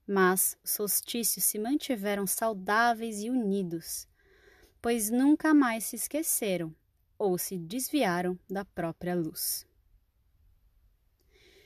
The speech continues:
Alimentar o medo é uma das maiores distrações para a alma. Ele desvia a nossa atenção,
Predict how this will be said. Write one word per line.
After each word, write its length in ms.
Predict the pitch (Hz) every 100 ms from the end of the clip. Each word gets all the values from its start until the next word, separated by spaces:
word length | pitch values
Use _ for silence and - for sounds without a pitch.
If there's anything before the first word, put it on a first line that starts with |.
| _ _ _ _ -
Alimentar 540 | 202 202 202 214 233
o 40 |
medo 560 | 220 190 196 202 165 170 - _ -
é 120 | 190
uma 160 | 190
das 220 | 190 196 202
maiores 500 | 208 240 208 220 190
distrações 600 | 208 - 220 - 202 -
para 240 | 214 220
a 80 | -
alma. 280 | 151 143 151 - - - _ _ _
Ele 120 | 190 196
desvia 600 | 190 220 175 190 240 240
a 20 |
nossa 240 | 233 -
atenção, 640 | 240 254 294 - - 165